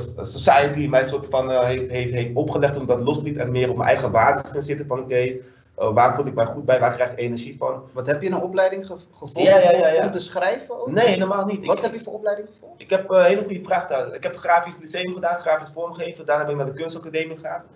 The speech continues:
Speaker 1: En in het tweede jaar ben ik gestopt, omdat toen wilde ik grafisch, grafisch ontwerper worden. En toen zag ik, nee, dat wereldje wil ik eigenlijk niet terechtkomen, dat is toch niks voor mij.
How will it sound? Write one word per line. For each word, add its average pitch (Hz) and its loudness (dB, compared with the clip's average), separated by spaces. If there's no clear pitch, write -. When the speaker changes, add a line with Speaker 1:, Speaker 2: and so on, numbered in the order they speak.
Speaker 1:
En 135 -10
in 143 -4
het 123 -10
tweede 156 2
jaar 139 8
ben - -2
ik - -10
gestopt, - -12
omdat 123 -2
toen 147 -6
wilde 135 2
ik 127 -6
grafisch, - 0
grafisch - 0
ontwerper 127 2
worden. 107 -8
En 123 -2
toen 143 -6
zag 151 2
ik, - -8
nee, 151 0
dat 107 -6
wereldje 143 -2
wil 131 -2
ik 131 -4
eigenlijk 131 2
niet 143 -8
terechtkomen, 123 2
dat 110 -6
is - -12
toch 127 -8
niks 123 -8
voor 123 -6
mij. 120 2